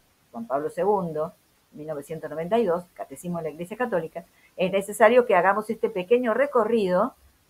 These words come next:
por lo que se ha enseñado siempre a lo largo de los siglos. ¿Mm? Habíamos dicho entonces recién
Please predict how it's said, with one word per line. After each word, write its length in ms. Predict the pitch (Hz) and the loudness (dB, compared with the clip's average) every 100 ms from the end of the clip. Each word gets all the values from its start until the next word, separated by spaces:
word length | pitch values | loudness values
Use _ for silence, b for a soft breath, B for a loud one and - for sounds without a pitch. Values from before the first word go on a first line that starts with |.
| _ | _
por 380 | 190 220 240 - _ | 6 6 6 0 _
lo 280 | 165 175 165 | 0 0 2
que 180 | 196 - | -2 -4
se 180 | - 202 | -4 2
ha 60 | 226 | 2
enseñado 480 | 240 202 185 202 | 0 -4 -2 -4
siempre 640 | - 240 202 165 160 175 - | -4 -2 -2 -4 -6 -6 -6
a 80 | 160 | -6
lo 140 | 131 | -6
largo 260 | 135 156 180 | -6 -4 -4
de 80 | 143 | -4
los 140 | - | -10
siglos. 400 | - - _ _ _ _ - | -18 -20 _ _ _ _ -20
¿Mm? 160 | 165 226 _ _ _ _ _ _ _ _ _ _ b b b b b | -20 -20 _ _ _ _ _ _ _ _ _ _ b b b b b
Habíamos 440 | - 214 269 285 247 | 2 6 6 4 2
dicho 240 | 269 269 | 0 2
entonces 280 | 240 254 262 | 2 2 0
recién 520 | 208 214 240 247 302 | -4 0 2 2 0